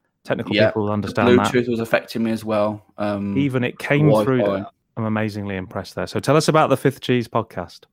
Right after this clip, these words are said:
Speaker 2: Uh, the Fifth Cheese podcast is a not real podcast, but it is real because you can listen to it and you can watch it on YouTube. I interview comedians primarily,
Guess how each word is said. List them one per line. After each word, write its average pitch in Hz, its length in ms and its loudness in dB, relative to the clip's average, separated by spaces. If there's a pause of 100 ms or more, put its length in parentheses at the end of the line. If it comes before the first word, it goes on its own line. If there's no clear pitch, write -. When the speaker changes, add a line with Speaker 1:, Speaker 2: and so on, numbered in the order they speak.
(200)
Speaker 2:
Uh, 107 180 0
the 113 120 -6
Fifth 143 220 -6
Cheese 120 200 -2
podcast - 680 -2 (200)
is 101 540 0 (360)
a 98 560 2 (120)
not 117 540 2 (180)
real 107 680 0 (140)
podcast, 98 760 -4
but 110 100 -2
it 107 140 -2
is 117 240 0
real 92 400 -2
because - 280 -8
you 95 80 -6
can 87 360 -4
listen 113 240 0
to 110 220 0
it - 40 0
and - 80 0
you 87 80 0
can 95 160 -6
watch - 220 -4
it - 40 -6
on 92 60 -4
YouTube. 95 540 0 (100)
I 110 140 4
interview 113 540 2
comedians 113 880 0
primarily, 104 720 -2